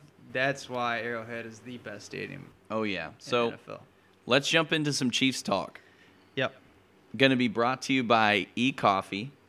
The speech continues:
Speaker 2: Check them out, w w w dot e e roasts coffee dot com.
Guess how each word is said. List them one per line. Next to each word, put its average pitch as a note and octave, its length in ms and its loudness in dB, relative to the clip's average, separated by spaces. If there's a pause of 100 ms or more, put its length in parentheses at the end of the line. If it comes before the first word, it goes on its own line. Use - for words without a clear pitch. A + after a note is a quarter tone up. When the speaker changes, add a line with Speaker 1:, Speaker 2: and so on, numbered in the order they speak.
(400)
Speaker 2:
Check C#3+ 260 2
them C#3 140 4
out, A2 380 2
w D3+ 400 2
w A#2+ 460 -2
w A2 420 -2
dot G#2 320 -2 (120)
e B2 240 -4
e A#2+ 280 -2 (120)
roasts G#2+ 600 -2 (400)
coffee A#2 600 2
dot A2 260 -4
com. G2 380 -4